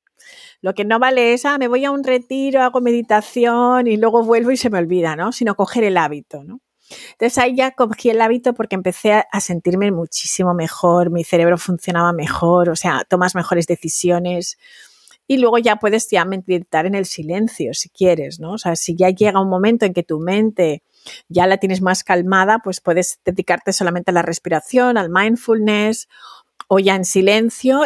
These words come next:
Y luego pues también tienes la Vedanta Advaita, que es otro sistema, ¿no? De, también pues muy interior, muy antiguo, pero yo creo que es bueno probar y ver cuál es el que se acomoda para ti, ¿no? Si eres una persona muy, muy activa, pues el mantra te puede ayudar muchísimo.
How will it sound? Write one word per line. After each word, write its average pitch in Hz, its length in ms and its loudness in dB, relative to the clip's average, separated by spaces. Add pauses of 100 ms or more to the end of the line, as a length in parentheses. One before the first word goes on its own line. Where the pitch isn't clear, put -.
Y 185 140 -2
luego 175 220 0
pues 180 200 -6
también 175 260 -4
tienes 190 240 0
la 180 120 2
Vedanta 165 400 0
Advaita, 220 480 2
que 208 80 -2
es - 120 -2
otro 175 200 -2
sistema, 196 720 0 (140)
¿no? 214 480 -4
De, 156 720 0
también 170 440 0
pues 180 300 -6
muy 175 240 -2
interior, 202 600 2
muy 180 200 -4
antiguo, 214 720 -2 (580)
pero 208 140 2
yo 214 160 2
creo 247 140 0
que 247 80 0
es 240 80 0
bueno 233 260 0
probar 208 540 0
y 233 100 0
ver 208 400 0 (360)
cuál 208 240 2
es 226 140 -2
el 226 80 -2
que 208 80 -2
se 202 120 -2
acomoda 185 520 0
para 170 220 0
ti, 165 260 -8
¿no? 165 220 -8
Si - 120 -4
eres 180 180 -2
una 185 140 2
persona 190 300 -2
muy, 185 320 2
muy 202 280 4
activa, 190 580 2
pues 190 180 -2
el 170 120 0
mantra 175 360 0
te 175 120 -2
puede 175 180 2
ayudar 175 280 2
muchísimo. 208 840 0